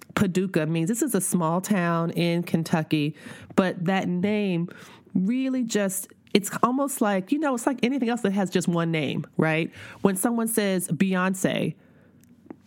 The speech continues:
you know what that means. You know, no one has to say, "Oh, Beyonce Knowles, she used to be on Destiny's Child, and now she's in the Stratosphere." You don't need to say that because everybody knows who Beyonce is.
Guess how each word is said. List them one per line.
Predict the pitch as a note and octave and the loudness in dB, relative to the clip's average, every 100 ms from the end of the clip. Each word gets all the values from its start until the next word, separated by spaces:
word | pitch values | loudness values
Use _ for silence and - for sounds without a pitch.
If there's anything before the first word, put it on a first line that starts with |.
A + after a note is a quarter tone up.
| - - | -4 0
you | F3+ G#3+ | 0 0
know | G3+ F3+ E3+ D#3+ D3+ | 2 2 2 0 0
what | - E3+ | 0 2
that | D#3+ D3 | 2 2
means. | D#3+ D3 - D#3 - | 0 0 -2 0 0
You | F3+ | 2
know, | F3 F3 | 0 0
no | F#3+ | 0
one | G#3 A3+ | 0 0
has | A3 | -2
to | G#3+ | -2
say, | - F#3+ F3 - | 0 0 0 0
"Oh, | C4+ B3+ | 0 0
Beyonce | G3 G3+ A3 A3+ A#3 | 0 0 0 0 0
Knowles, | B3 C#4 G3 D#3+ - | 0 0 0 0 0
she | |
used | C#4+ C4+ | -2 0
to | A#3+ | 0
be | G3+ | 2
on | G#3 | 0
Destiny's | A3+ A3+ A#3+ A#3+ A3+ | 0 0 0 -2 -2
Child, | D4 C4+ G3 | 0 2 2
and | F#3+ G3+ | 2 0
now | C#4 A#3+ | 0 0
she's | A3 A3 | 0 0
in | G3 | 0
the | |
Stratosphere." | A3+ - D#4+ C#4 - F3+ D3 - - - - | 0 0 0 0 2 0 0 -8 -20 0 2
You | D4+ | 4
don't | E4 | 2
need | D4 B3+ | 0 0
to | |
say | A3+ C#4 | 0 2
that | G3+ D#3 | 2 0
because | F#3+ F#3+ G3+ | 0 2 2
everybody | F#3 F#3+ F#3 F3 E3+ | 2 2 2 2 2
knows | D#3+ D#3 D3+ - - - - - - | 2 2 0 -4 -12 -20 -20 -20 -2
who | A#3 | 0
Beyonce | G3+ E3 E3 D#3+ - - E2+ | 2 2 2 0 2 2 2
is. | - - | 0 -4